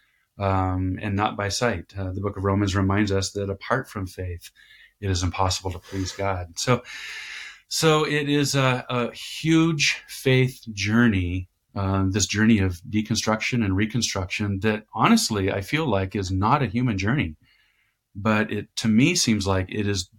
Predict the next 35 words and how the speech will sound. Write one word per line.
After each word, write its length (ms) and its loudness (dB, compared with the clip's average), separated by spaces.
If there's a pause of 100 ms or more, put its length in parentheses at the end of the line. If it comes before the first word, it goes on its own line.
(220)
the 120 0
movement 480 4
of 40 0
the 100 2
Holy 260 0
Spirit 760 0 (560)
in 560 4 (120)
the 60 -4
hearts 460 -2
and 140 -2
the 40 -2
lives 440 0
of 160 -2
those 420 2
who 200 0
care 280 -2
deeply 580 -4 (360)
about 340 0
Him 560 0 (420)
and 120 -2
who 100 2
care 220 0
deeply 340 0
about 320 0
people 440 0
and 180 0
the 40 2
bigger 280 2
picture 360 -2
of 80 0
what's 180 -2
happening 420 -4
in 100 -4
the 60 -8
world. 400 -12